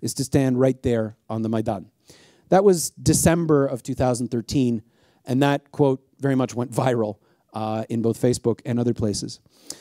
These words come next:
Um, Katya is a Russian speaker. Uh, and her colleague, Sonia Koshkina, who is another Russian speaker and another respected journalist, underwent very much a profound identity shift during the Maidan. For example,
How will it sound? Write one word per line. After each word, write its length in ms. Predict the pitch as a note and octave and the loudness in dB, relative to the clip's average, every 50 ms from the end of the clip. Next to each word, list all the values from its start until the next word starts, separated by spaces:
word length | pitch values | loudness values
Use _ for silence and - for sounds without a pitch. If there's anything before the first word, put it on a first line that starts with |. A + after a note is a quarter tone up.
| - - _ _ _ _ _ - | -20 -20 _ _ _ _ _ -2
Um, 380 | - D#3+ D#3 D#3 D#3 D3+ D#3 - _ _ _ _ _ _ _ _ _ _ _ _ _ _ _ _ _ _ _ _ _ - - - - | 0 2 4 2 2 0 -2 -10 _ _ _ _ _ _ _ _ _ _ _ _ _ _ _ _ _ _ _ _ _ -14 -12 -4 2
Katya 300 | - G3+ A3+ A3 B3+ G#3+ | 4 4 4 6 4 4
is 80 | E3+ | 4
a 40 | F3 | 6
Russian 300 | D#3+ E3 F3 - - D#3 | 4 4 4 2 -2 -6
speaker. 380 | - - D3+ C#3+ - A#2+ F#2+ - _ _ _ _ _ _ _ _ _ _ _ _ _ _ - | -4 -2 -2 -2 -2 -6 -10 -10 _ _ _ _ _ _ _ _ _ _ _ _ _ _ -10
Uh, 420 | A#2+ A#2 A#2+ B2 B2+ C3 C3+ C3+ - - | -8 -4 -2 0 2 2 2 0 0 0
and 280 | C#3+ D3 C#3+ D3 C#3 | 0 2 2 2 2
her 120 | C3 E3 D3+ | 2 0 0
colleague, 480 | - - G#3 B3+ C4 F#3 C#3+ B2 B2+ | 2 2 2 4 4 4 2 2 0
Sonia 320 | C#3+ - - F#3+ G3+ F#3+ E3 | -2 0 0 2 2 2 0
Koshkina, 500 | - C#3+ A2+ - - - G#2+ G#2 F2+ - - - _ _ | 0 -2 -4 -4 -6 -10 -10 -10 -12 -16 -20 -20 _ _
who 100 | - B2+ | -6 -6
is 80 | B2 | -2
another 260 | B2+ C#3+ E3+ F#3+ F3 C#3+ | 0 0 4 4 4 4
Russian 280 | B2 A#2 A2+ - A2+ | 4 2 0 -4 -8
speaker 340 | - - - G#2+ - - D#3 | -8 -6 -6 -6 -2 0 0
and 80 | D3 C#3 | 2 4
another 240 | B2+ C3 B2+ B2+ | 4 4 6 6
respected 420 | B2 B2+ A#2 - B2 A#2 - - A#2+ | 4 4 4 2 0 0 0 -6 -8
journalist, 480 | A2+ B2 A2 G#2 G#2 B2 D3+ D#3+ - | -4 -4 -4 -2 -2 -4 -4 -4 -2
underwent 400 | D#3+ D3+ D#3 D#3 D3+ D#3 D#3 D#3 | -2 2 4 4 4 4 4 2
very 200 | C#3+ D#3 E3 G3 | 2 0 2 2
much 180 | G3+ F3 E3+ - | 2 0 -2 -2
a 40 | D#3+ | -6
profound 540 | - - E3 D3+ - E3+ D#3 D3+ D3+ D3+ C#3 | -6 -4 -4 -2 -2 0 0 0 0 2 0
identity 520 | C3+ C3 B2+ C#3+ C#3+ C#3 - C3+ - B2 | 0 2 2 2 0 0 -2 -10 -12 -12
shift 420 | - - - A#2 G#2+ - - - - _ _ _ _ _ _ _ _ - | -10 -6 -4 -4 -4 -6 -10 -20 -20 _ _ _ _ _ _ _ _ 2
during 240 | - C#3 C#3+ C#3 C3 | 4 4 4 4 4
the 80 | C3 | 2
Maidan. 460 | B2+ B2 B2+ A#2+ A#2+ A2+ G#2+ G2+ F#2+ - _ _ _ _ _ _ _ _ _ _ - | 2 2 2 2 0 0 0 -2 -6 -10 _ _ _ _ _ _ _ _ _ _ 0
For 100 | - D#3 | 2 2
example, 400 | D3+ D3+ F3+ F3+ D#3 F3 F3 | 4 4 4 4 6 4 4